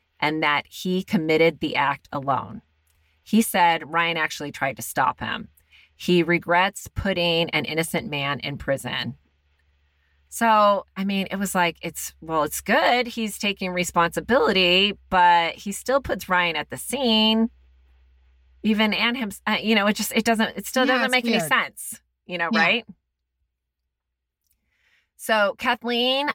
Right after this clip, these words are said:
Speaker 1: starts just sending him information in prison, like all the affidavits that, you know, had been withheld that proved that him and Ryan both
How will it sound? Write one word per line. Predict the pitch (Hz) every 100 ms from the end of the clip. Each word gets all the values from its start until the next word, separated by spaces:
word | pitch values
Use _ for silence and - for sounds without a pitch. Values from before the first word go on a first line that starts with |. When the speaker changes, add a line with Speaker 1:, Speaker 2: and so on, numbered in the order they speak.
| -
Speaker 1:
starts | - - 180 175 -
just | - 180 165 -
sending | 185 175 190 190
him | 190 175 160
information | 160 156 160 147 143 - 135 123 139 _ _ _
in | 151
prison, | 143 143 127 127 - 131 _ -
like | 156 135 - _
all | 170 180 180
the | 170 156
affidavits | - 156 - 143 151 156 139 - - - - -
that, | 139 160 - _
you | 160
know, | 143 139 - - _ _ _ _ _
had | - 151 -
been | 156 143
withheld | 143 - 139 - - - _ _ _ _ _
that | - 120
proved | - - 170 139 170 - - _ _ _ _
that | 156 -
him | - 170 170 190 -
and | 170 151
Ryan | 147 143 147 147 147 -
both | 170 208 202